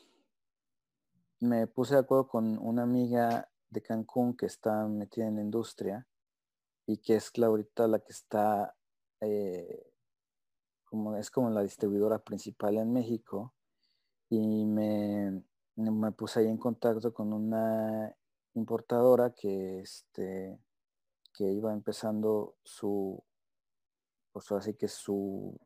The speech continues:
negocio de importación de vino, y al final, pues, pues ella fue la que me ayudó a, a sacarlo adelante, ¿no? Entonces ahí tuvimos un <laughs> montón de,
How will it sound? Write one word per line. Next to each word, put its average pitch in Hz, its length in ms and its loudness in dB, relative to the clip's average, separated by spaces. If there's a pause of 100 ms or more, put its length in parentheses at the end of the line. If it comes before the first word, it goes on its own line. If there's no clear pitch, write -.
(480)
negocio 107 480 0
de 101 60 -4
importación 107 720 -2
de 117 100 4
vino, 117 480 0 (1300)
y 107 340 4
al 104 140 6
final, 113 880 4 (560)
pues, 104 360 0 (100)
pues - 220 -4
ella 107 240 2
fue 104 220 2
la 107 140 2
que 104 200 -6
me 98 140 -4
ayudó 98 360 2
a, 95 600 0
a 92 40 -12
sacarlo 98 640 -4
adelante, 101 540 -2
¿no? 110 320 -8 (540)
Entonces 110 460 -2
ahí 107 260 4
tuvimos 117 500 0
un 110 160 -4
<laughs> - 80 -16
montón 123 520 -2
de, - 220 0